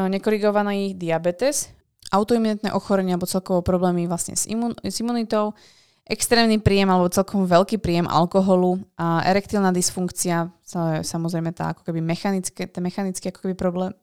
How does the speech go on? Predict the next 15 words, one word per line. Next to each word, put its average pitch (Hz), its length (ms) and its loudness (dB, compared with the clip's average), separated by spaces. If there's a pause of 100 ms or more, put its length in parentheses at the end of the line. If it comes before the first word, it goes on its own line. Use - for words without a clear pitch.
(100)
Samozrejme 202 640 -2
niektoré 185 480 0
lieky, 180 480 -2
ako - 100 -12
som - 140 -4
spomínala, 175 720 -2
trebárs 170 380 -4
na 170 80 -2
úpravu 165 320 -4
tlaku 208 480 -2
alebo 240 320 2
samotné 175 500 -4
fajčenie 165 640 -4 (240)
a - 80 -6
samozrejme 180 420 2